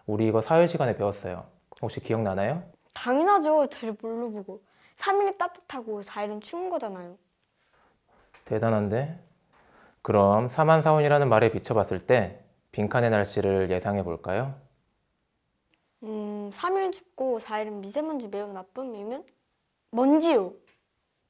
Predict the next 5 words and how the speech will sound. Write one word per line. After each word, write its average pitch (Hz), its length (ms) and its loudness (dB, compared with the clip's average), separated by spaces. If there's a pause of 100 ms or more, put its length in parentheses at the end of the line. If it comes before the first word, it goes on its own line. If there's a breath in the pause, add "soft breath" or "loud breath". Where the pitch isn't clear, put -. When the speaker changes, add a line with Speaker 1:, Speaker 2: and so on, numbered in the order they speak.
(480)
Speaker 1:
음, 104 440 -6
소희가 120 600 0
예상을 110 320 0
아주 101 120 0
잘했네요. 107 640 -2